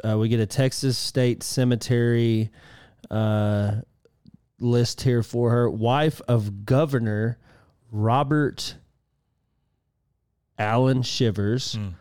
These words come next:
Speaker 1: Uh, she graduated from Our Lady of the Lake in San Antonio. Uh,
Speaker 2: We're
Speaker 1: she's
Speaker 2: really
Speaker 1: remembered.
Speaker 2: narrowing down where Hank might live.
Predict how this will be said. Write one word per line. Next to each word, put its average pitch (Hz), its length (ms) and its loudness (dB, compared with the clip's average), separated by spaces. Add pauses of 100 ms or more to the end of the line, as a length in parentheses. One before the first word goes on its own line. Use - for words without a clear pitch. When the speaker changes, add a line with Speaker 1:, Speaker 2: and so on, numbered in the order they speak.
(200)
Speaker 1:
Uh, 107 120 0
she 117 140 -4
graduated 120 580 2
from 110 160 0
Our 123 240 2
Lady 123 320 4
of 113 100 -2
the 117 80 0
Lake 110 540 0 (100)
in 110 160 -2
San 113 280 0
Antonio. 104 760 0 (480)
Uh, 104 760 0
Speaker 2:
We're - 40 0
Speaker 1:
she's - 100 0
Speaker 2:
really 123 300 2
Speaker 1:
remembered. 123 360 2
Speaker 2:
narrowing 139 300 0
down 101 500 -4
where 101 220 -2
Hank 95 260 -6
might 87 280 -10
live. 92 280 -6